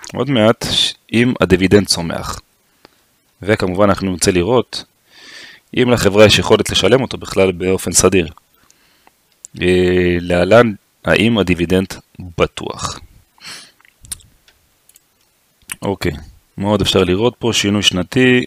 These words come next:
אה, שינוי שנתי, שימו לב, שינוי שנתי במחיר המניה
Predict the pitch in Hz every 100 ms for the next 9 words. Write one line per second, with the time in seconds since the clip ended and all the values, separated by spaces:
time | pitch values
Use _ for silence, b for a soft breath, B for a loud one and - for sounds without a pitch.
0 | - 90 87 90 90 87 85 - _ b
1 | b b b b b b b b b b
2 | b - - - 98 107 - 87 - 120
3 | 110 B B B B B B _ - _
4 | _ _ _ _ _ - - _ _ _
5 | _ _ - 92 92 107 110 - 104 -
6 | 101 92 120 117 95 92 90 - 117 110
7 | - 95 92 92 107